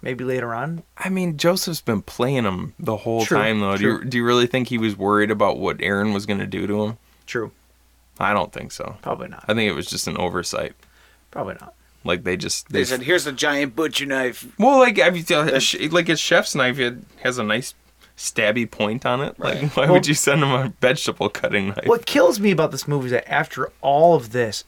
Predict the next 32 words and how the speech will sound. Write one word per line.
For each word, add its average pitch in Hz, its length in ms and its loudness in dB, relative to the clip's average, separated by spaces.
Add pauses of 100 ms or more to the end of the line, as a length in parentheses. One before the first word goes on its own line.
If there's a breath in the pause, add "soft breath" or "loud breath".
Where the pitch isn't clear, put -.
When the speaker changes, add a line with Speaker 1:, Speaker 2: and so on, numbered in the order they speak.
Speaker 1:
Aaron 165 480 0
still 131 460 2
goes 117 320 0
and 110 120 -8
meets 107 220 -12
him 110 100 -10
at - 60 -12
the - 60 -14
very - 280 -10
end. - 200 -16 (800)
He's 170 160 0
freaked 226 340 4
out, 139 340 6 (380 loud breath)
yet 143 260 2 (160)
suddenly 196 340 4
it's 180 100 0
like, 180 160 2 (360 loud breath)
"Oh, 214 520 4
well," 180 180 -2 (200 loud breath)
it's 226 160 0
like, 285 280 2
it's - 140 -2
like 269 120 4
when 294 140 0
you're 247 120 2
in 208 60 4
a 180 60 6
bad 139 320 6
relationship 123 560 -4
with 117 120 -10
a 113 40 -8
woman 110 320 -10